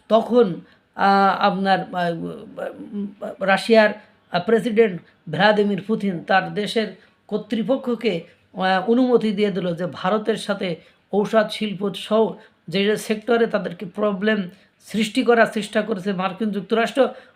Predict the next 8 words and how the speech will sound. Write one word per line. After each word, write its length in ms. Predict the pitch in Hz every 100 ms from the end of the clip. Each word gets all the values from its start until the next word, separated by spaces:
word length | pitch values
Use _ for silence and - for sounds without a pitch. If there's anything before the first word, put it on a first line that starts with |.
| -
ওই, 120 | 208
ওই 160 | 214 196
সেক্টরগুলোতে 840 | - 185 208 196 175 196 190 175 170 _ _
বাণিজ্য 420 | 165 185 180 151
বাড়িয়ে 400 | 175 170 175 175
দাও। 320 | 175 196 175 - _ _ _
তেলে 280 | - 208 214
তাদের, 300 | 208 202 202